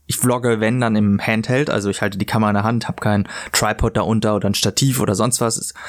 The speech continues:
So habe ich natürlich mehr Auflagefläche für meine Hand oder das Objektiv liegt quasi in meiner Hand und ich muss nicht,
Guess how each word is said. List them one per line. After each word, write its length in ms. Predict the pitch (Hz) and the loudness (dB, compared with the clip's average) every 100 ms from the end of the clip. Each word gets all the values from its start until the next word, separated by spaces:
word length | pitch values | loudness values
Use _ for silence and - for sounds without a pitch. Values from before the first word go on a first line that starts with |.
| - - - | -6 -4 0
So 140 | 113 | 0
habe 100 | 117 | 2
ich 80 | - | 0
natürlich 320 | 117 123 113 | 0 0 2
mehr 360 | 110 110 107 - | 2 4 2 0
Auflagefläche 680 | 113 117 107 104 - 104 - | -2 0 0 0 -2 -4 -2
für 120 | 110 | 0
meine 180 | 101 101 | 2 2
Hand 220 | 120 104 | 0 0
oder 320 | 98 98 - - - - _ | 0 -2 -4 -12 -20 -20 _
das 160 | - 110 | -2 0
Objektiv 480 | 110 104 - 117 - | 0 -2 -2 -2 0
liegt 160 | 110 | -2
quasi 240 | - 107 101 | 0 -2 0
in 80 | |
meiner 160 | 101 98 | 0 2
Hand 180 | 101 101 | 0 0
und 60 | |
ich 100 | 101 | 2
muss 180 | 95 101 | 0 0
nicht, 220 | 104 - | 0 -2